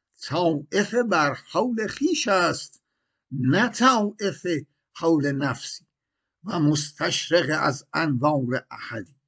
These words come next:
بل متجلیتون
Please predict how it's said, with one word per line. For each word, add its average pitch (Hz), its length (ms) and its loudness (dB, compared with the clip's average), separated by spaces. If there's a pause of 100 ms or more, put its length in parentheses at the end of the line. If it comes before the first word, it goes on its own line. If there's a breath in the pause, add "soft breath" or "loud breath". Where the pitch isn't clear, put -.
(360)
بل 175 420 2 (520)
متجلیتون 165 1600 2